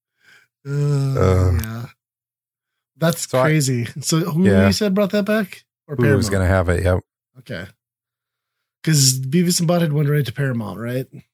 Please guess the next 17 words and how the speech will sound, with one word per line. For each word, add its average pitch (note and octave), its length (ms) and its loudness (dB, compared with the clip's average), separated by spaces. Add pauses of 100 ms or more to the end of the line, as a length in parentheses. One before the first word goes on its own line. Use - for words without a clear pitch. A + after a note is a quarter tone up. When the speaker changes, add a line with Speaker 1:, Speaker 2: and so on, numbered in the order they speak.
(120)
Speaker 2:
Yeah, G#2+ 140 0
I F#2+ 40 2
think F#2+ 160 2
so, F#2 200 -2
yeah. F2+ 240 2 (1800)
Speaker 1:
<clears throat> - 180 -10
And D3+ 640 0
Speaker 2:
Yeah, C#3+ 140 4
Speaker 1:
what - 20 2
Speaker 2:
we'll C#3+ 100 2
Speaker 1:
else? C3 140 0
Speaker 2:
see. D#3 200 0 (1040)
Uh, B2 460 0
the G#2+ 200 0
other E3+ 200 2
one A2+ 400 0 (140)
is G2+ 440 0